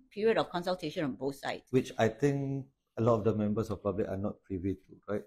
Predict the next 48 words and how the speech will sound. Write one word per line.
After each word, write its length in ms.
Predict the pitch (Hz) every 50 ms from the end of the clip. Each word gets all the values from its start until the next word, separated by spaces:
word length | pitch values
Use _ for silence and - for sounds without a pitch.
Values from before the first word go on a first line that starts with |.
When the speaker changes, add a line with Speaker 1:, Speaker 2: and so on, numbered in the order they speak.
| _ -
Speaker 2:
As 160 | 101 92 92
in 100 | 98 92
the 120 | 87 95 90
state 300 | - _ - 110 98 - -
really 240 | 107 104 101 107 104
laid 300 | 95 98 110 113 - -
the 80 | 95
groundwork 580 | 80 76 - 92 98 98 101 101 95 98 98 - _ _ -
for, 220 | 82 80 80 - _ _ _ _ _ _ _ _
for 120 | - 92 82
that 200 | 90 95 - - - _
for 200 | - - 82 -
Speaker 1:
Yeah, 380 | 202 214 226 233 240 254 262 269
I 60 | 254
Speaker 2:
a 100 | 226 233
couple 180 | 233 262 294 -
Speaker 1:
guess, 40 | 120
Speaker 2:
of 80 | -
years 100 | - -
Speaker 1:
uh, 300 | - 180 180 175 175 170 -
Speaker 2:
at 140 | - - -
least. 140 | 107 -
Speaker 1:
yeah, 200 | 190 202 202 190
I 100 | 180 180
mean, 220 | 190 208 220 220 226 - - -
for 260 | 196 185 170 160 160 -
us, 220 | 180 214 226 214
it 40 | 165
was 160 | 143 143 143
common 320 | - - 170 160 165 170 170
knowledge, 360 | 165 147 143 147 165 170 -
but 100 | - 160 151
I 40 | 143
Speaker 2:
Yeah. 60 | 127
Speaker 1:
guess 240 | - 185 190 - -
a 20 |
lot 180 | 143 151 160 -
Speaker 2:
Yeah, 80 | - 110
Speaker 1:
of 60 | 104
Speaker 2:
yeah. 60 | -
Speaker 1:
members 400 | - 139 139 143 143 147 151 147
of 140 | 143 127 123 _ _
the 80 | - 123
public 380 | _ 143 139 135 147 143 - - -
may 180 | 143 135 135 139
not 220 | 151 165 160 - - 147
have 100 | 131 123
Speaker 2:
Yeah. 120 | 104 101